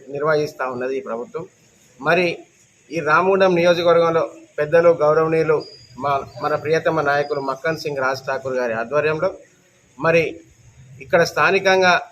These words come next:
ఉపాధి అవకాశాలు గత ప్రభుత్వం, గత పాలకులు నిర్వీర్యం చేసి యువకులకు, చదువుకున్న గ్రాడ్యుయేట్స్‌కి ఎవరికి కూడా ఉద్యోగాలు లేకుండా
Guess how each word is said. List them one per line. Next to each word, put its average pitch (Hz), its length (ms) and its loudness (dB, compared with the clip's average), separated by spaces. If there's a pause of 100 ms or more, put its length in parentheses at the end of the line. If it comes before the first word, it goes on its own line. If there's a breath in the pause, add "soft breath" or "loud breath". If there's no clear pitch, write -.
(300)
ఉపాధి 185 360 4
అవకాశాలు 175 640 4
గత 156 220 0 (100)
ప్రభుత్వం, 170 520 0 (120)
గత 156 140 0 (120)
పాలకులు 170 440 4 (360)
నిర్వీర్యం 175 520 2 (120)
చేసి 160 320 -4 (1000)
యువకులకు, 180 640 2
చదువుకున్న 170 600 0 (560)
గ్రాడ్యుయేట్స్‌కి 170 680 0
ఎవరికి 170 380 2
కూడా 165 180 4
ఉద్యోగాలు 156 460 2
లేకుండా 151 440 -2